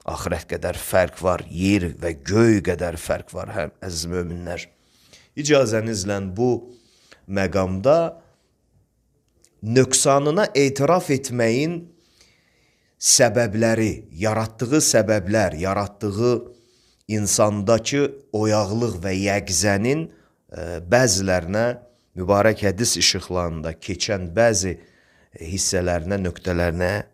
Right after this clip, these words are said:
toxunmuş olaq. Nə üçün bizdən nəfsin cihadı və islahı xüsusunda fəda olduqlarımız özünü qüsurlu, təqsirli hesab et deyə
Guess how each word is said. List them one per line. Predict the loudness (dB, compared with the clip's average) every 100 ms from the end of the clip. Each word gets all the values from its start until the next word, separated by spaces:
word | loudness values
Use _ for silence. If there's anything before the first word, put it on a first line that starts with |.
| _
toxunmuş | 0 2 2 2 0
olaq. | 0 -2 -6 -10 _ _ _ _ _ -20 _ -14 2
Nə | 4 4
üçün | 2 -2 -4
bizdən | -4 -4 0 0 0 -4 -10 _ _
nəfsin | -2 -2 -2 -2 -2 -2
cihadı | 0 4 4 4 2
və | 2
islahı | 0 -4 -2 0 2 0
xüsusunda | -2 -4 -4 -4 -4 -6 -6 -2 0 2 0 -6 -12 _
fəda | _ -2 0 4 4
olduqlarımız | 2 -2 -4 -2 -2 -2 -2 -2 0 0 -4 -6 _ _ _ _ _ _ -4
özünü | 0 2 0 0 -2
qüsurlu, | -2 -2 -2 -2 0 0 0 -4
təqsirli | -8 -2 -2 -2 -4 -4 0 0 0 -6 -20 _ _ _ _ _ _ _ -6
hesab | -2 0 0 -2
et | -8 -8 -10 -8
deyə | -2 -2